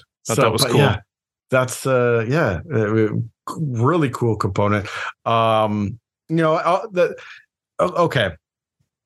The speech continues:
Speaker 2: Uh,
Speaker 1: <laughs>
Speaker 2: here's one thing.
Speaker 1: Okay.
Speaker 2: Uh, so, so, uh, resource-wise, the resources come in little, little wooden cubes. That's great, right? The crystal skulls are plastic little skulls, and they're in the shape of skulls, and the, they look great too.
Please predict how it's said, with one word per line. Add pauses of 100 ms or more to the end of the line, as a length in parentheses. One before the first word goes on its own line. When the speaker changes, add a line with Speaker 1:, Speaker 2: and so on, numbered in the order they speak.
(1120)
Speaker 2:
Uh,
Speaker 1:
<laughs>
Speaker 2:
here's
one
thing. (540)
Speaker 1:
Okay. (240)
Speaker 2:
Uh,
so, (160)
so, (220)
uh,
resource-wise,
the
resources
come
in
little,
little
wooden
cubes.
That's
great, (140)
right? (200)
The
crystal
skulls
are
plastic
little
skulls,
and
they're
in
the
shape
of
skulls,
and
the, (180)
they
look
great
too.